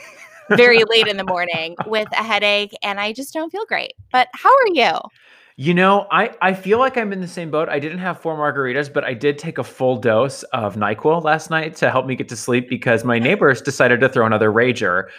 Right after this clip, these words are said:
Speaker 1: Um, they also parked a couch in my side yard
Speaker 2: <gasps>
Speaker 1: last night that, uh, I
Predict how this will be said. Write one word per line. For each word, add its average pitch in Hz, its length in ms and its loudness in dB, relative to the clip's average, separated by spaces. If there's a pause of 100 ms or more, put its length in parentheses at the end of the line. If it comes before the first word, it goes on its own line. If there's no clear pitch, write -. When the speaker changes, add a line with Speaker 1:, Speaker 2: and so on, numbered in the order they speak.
(180)
Speaker 1:
Um, 120 280 -2
they 139 120 2
also 147 280 2
parked 139 360 -2
a 120 40 -4
couch - 440 -2
in 120 140 -8
my 110 140 -2
side 165 420 0
yard 98 380 -2
Speaker 2:
<gasps> 110 40 -12
Speaker 1:
last 95 440 -2
night 95 360 -4 (520)
that, 127 440 4 (140)
uh, 123 540 2 (180)
I 139 280 4